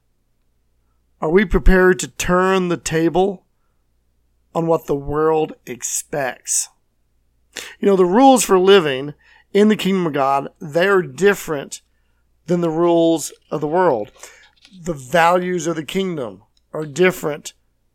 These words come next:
from the values of the world. And so you can begin to see a little bit, we're talking about values, and,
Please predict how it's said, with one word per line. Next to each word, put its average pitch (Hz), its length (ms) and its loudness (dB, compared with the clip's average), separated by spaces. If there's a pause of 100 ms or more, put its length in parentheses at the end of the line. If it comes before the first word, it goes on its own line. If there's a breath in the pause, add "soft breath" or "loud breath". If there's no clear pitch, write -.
(120)
from 170 200 -6
the 156 60 -2
values 147 880 -2 (600)
of 147 140 -6
the 143 60 -6
world. 147 480 2 (1400 loud breath)
And 156 440 -2 (1300)
so 180 320 -2
you 175 220 -2
can 165 140 -10
begin 185 340 0
to 185 40 2
see 175 240 -2
a 156 80 0
little 185 280 -2
bit, 151 200 -2
we're 151 120 -8
talking 139 420 -10
about 123 360 -10
values, 127 760 -12
and, 113 160 -16